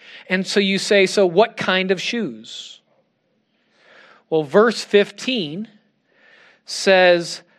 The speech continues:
"The readiness given by the gospel of peace." So what shoes are you to put on? You are to put on shoes, meaning that you are ready at all times to share the gospel.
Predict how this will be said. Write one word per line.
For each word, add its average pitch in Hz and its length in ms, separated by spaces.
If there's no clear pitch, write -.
"The 175 220
readiness 165 1300
given 165 640
by 180 320
the 170 180
gospel 165 920
of 156 460
peace." - 880
So 220 220
what 226 280
shoes 269 440
are 240 80
you 233 160
to 226 80
put 220 260
on? 226 360
You 240 180
are 254 80
to 220 80
put 311 400
on 240 280
shoes, 247 840
meaning 262 400
that 233 220
you 254 140
are 226 220
ready 247 440
at 233 200
all 226 260
times 220 600
to 220 200
share 226 480
the 196 120
gospel. 196 720